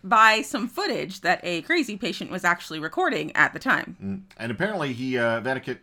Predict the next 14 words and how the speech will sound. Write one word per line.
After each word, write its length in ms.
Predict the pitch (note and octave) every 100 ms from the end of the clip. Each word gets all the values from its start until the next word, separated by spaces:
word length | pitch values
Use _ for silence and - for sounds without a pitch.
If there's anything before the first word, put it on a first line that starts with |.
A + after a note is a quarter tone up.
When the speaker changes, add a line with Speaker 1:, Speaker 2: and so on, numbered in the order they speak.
| -
Speaker 2:
uh, 220 | A2 G#2+
hit 340 | F2+ D3 -
the, 260 | B2 C3 B2
uh, 220 | A2+ A2 G2+
the 200 | G#2 G#2+
panic 480 | - E3+ G#3 D3
button, 400 | B2+ B2 A2+ G2+ - - _
which 240 | B2+ A2
are 140 | C#3 B2+
these, 380 | A#2+ A#2+ A2 - - _
like, 260 | B2 A#2 F#2+
three-inch 600 | B2+ D3+ F3+ F3 E3 - -
iron, 560 | A#2+ C#3 D3 C3 B2 G#2+
like, 340 | A#2 A2+ G#2